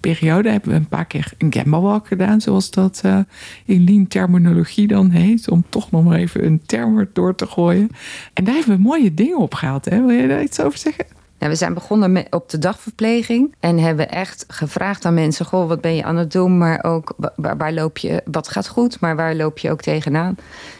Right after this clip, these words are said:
Speaker 2: En ik vergeet nooit meer de dagverpleging, daar de administratie, dat daar een medewerker zat die continu blijft ook aangeven
Speaker 1: Mhm.
Speaker 2: wat er niet goed ging. En daar niet gaat denken van,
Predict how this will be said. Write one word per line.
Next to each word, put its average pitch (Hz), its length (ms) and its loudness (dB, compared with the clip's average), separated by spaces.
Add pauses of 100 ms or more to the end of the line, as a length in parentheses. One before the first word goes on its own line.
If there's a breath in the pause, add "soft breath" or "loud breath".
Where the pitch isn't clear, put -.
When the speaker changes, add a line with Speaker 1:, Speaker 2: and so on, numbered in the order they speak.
(120 loud breath)
Speaker 2:
En 156 280 -4
ik 160 160 -4 (220)
vergeet 160 380 -2
nooit 165 200 -2
meer 160 120 -2
de 151 80 -4
dagverpleging, 160 680 -2
daar 156 160 0
de 151 80 -2
administratie, 175 800 -2
dat 160 180 -4
daar 156 160 0
een 160 80 0
medewerker 160 580 -2
zat 143 280 -4 (400 loud breath)
die 160 280 -2
continu 226 560 2
blijft 175 400 -2
ook - 140 -4
aangeven 180 720 -2
Speaker 1:
Mhm. 208 100 -10
Speaker 2:
wat 165 200 -4
er 180 60 0
niet 160 240 0
goed 208 240 -4
ging. 175 400 -2
En 165 160 -2
daar 170 200 0
niet 196 280 2
gaat 165 180 -4
denken 170 320 0
van, 151 320 0